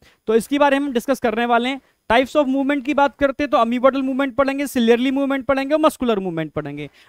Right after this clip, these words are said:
Amoebodal मूवमेंट का मतलब समझते हो? भाई अमीबा के अंदर pseudopodia होते हैं,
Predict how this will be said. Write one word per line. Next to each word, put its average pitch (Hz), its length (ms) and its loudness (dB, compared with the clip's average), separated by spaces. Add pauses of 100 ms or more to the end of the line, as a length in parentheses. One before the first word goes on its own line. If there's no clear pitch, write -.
(120)
Amoebodal 285 520 4
मूवमेंट 302 380 0
का 302 80 6
मतलब 285 260 0
समझते 339 380 0
हो? 165 80 0 (300)
भाई 233 140 2 (120)
अमीबा 240 380 2
के 294 140 -4
अंदर 277 160 -2
pseudopodia 254 720 2
होते 160 280 2
हैं, 139 120 -10